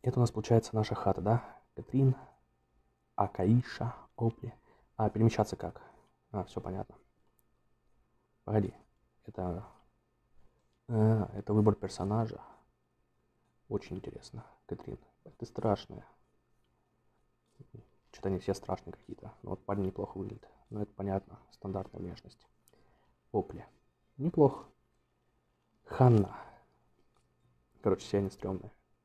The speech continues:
Будем играть за стандартного человека. У них, в принципе, есть свои статы, но с ними вы-, но с ними мы разберёмся попозже. Подожди. Я хочу посмотреть, что это за квесты.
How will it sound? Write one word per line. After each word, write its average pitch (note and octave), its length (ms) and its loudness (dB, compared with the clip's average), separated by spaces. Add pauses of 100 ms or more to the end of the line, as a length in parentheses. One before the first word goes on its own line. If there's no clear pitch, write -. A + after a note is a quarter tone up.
(1400)
Будем D3 280 12
играть B2 220 12
за A2 400 8 (1200)
стандартного G#2 480 2
человека. A2+ 460 4 (300)
У - 80 -8
них, G#2+ 100 -2
в - 40 -16
принципе, G#2+ 280 -2
есть - 340 -2
свои - 220 -8
статы, - 420 0 (220)
но - 60 -16
с - 100 -14
ними G#2 140 2
вы-, G2+ 180 4 (640)
но B2+ 120 4
с - 100 -4
ними A#2 100 6
мы A2 200 8
разберёмся G2+ 400 4
попозже. - 400 -10 (520)
Подожди. G#2+ 460 0 (720)
Я - 100 -12
хочу - 100 -18
посмотреть, G#2 300 0
что - 100 -18
это - 80 -12
за G2 80 -2
квесты. - 320 -10